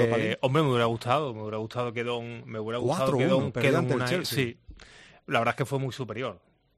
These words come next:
Speaker 2: Fue muy
Speaker 1: Muy
Speaker 2: superior.
Speaker 1: superior el Chelsea,
Speaker 2: Sí,
Speaker 1: sí, sí.
Speaker 2: fue muy
Speaker 1: Al
Speaker 2: superior.
Speaker 1: Arsenal.
Speaker 2: Fue muy superior. Pero bueno, ahí está, ahí está Don Unai, ¿no? Llegando a otra, a otra final de la, de la Europa League, ¿no? La cuarta
Speaker 1: Ujú.
Speaker 2: final, las tres las ha ganado con el Sevilla, pero es la cuarta final en su,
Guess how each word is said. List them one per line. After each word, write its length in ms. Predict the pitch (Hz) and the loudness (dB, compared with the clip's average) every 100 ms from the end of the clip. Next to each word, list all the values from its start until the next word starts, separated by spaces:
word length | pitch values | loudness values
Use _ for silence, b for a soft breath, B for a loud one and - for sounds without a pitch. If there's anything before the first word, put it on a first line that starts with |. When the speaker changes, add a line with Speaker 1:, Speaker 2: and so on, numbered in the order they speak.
| _ _ _ | _ _ _
Speaker 2:
Fue 160 | - 117 | -6 -2
muy 60 | |
Speaker 1:
Muy 60 | 120 | -2
Speaker 2:
superior. 200 | 127 143 | 0 2
Speaker 1:
superior 240 | 156 156 143 | 4 4 4
el 60 | |
Chelsea, 280 | 120 151 117 | 2 -2 -2
Speaker 2:
Sí, 60 | 117 | -4
Speaker 1:
sí, 60 | 110 | -6
sí. 140 | 107 | -8
Speaker 2:
fue 120 | 123 | -6
muy 120 | 113 | -6
Speaker 1:
Al 40 | 107 | -6
Speaker 2:
superior. 340 | 120 120 135 110 | -4 0 0 -2
Speaker 1:
Arsenal. 180 | 98 104 | -6 -12
Speaker 2:
Fue 160 | - 113 | -10 -8
muy 80 | 107 | -6
superior. 320 | 123 117 151 135 | -6 0 0 2
Pero 120 | 127 | 2
bueno, 260 | 175 190 | 4 4
ahí 140 | 113 131 | 4 2
está, 360 | 131 151 147 143 B B B | 2 4 4 2 B B B
ahí 240 | - 117 127 | 0 0 0
está 220 | - 135 | 2 2
Don 140 | 135 | 4
Unai, 300 | 131 160 202 | 2 0 0
¿no? 100 | 160 | -2
Llegando 400 | 170 135 135 131 | -4 -2 -2 0
a 40 | 131 | 0
otra, 440 | 127 131 123 123 | 0 0 0 -2
a 160 | 131 135 | -4 -2
otra 200 | 127 127 | 0 -2
final 300 | - 123 127 | -2 -2 -2
de 120 | 120 | -2
la, 320 | 120 117 117 110 | 0 2 0 -2
de 460 | 110 120 117 117 | -6 -8 -4 -2
la 60 | 113 | 0
Europa 280 | 113 110 117 | 0 0 0
League, 160 | 190 | 0
¿no? 140 | 147 202 - - - - | -2 -8 -14 -20 -20 -12
La 80 | 101 | -6
cuarta 320 | 104 120 143 | 2 4 2
Speaker 1:
Ujú. 80 | 180 | 0
Speaker 2:
final, 360 | 127 147 185 | 2 2 4
las 120 | 156 - | 0 0
tres 160 | 131 | -2
las 120 | 123 | 0
ha 60 | 117 | 2
ganado 260 | 117 120 120 | 2 0 -2
con 160 | 123 | -4
el 80 | 120 | -4
Sevilla, 440 | 135 139 160 202 190 | -4 -4 -2 -4 -2
pero 220 | 139 117 | -2 -2
es 80 | 110 | 0
la 140 | 120 | 0
cuarta 360 | 117 123 117 117 | 0 -2 0 0
final 340 | 123 123 123 131 | -2 -4 -2 -4
en 140 | 131 | -6
su, 480 | - 147 135 123 | -6 -4 -2 -4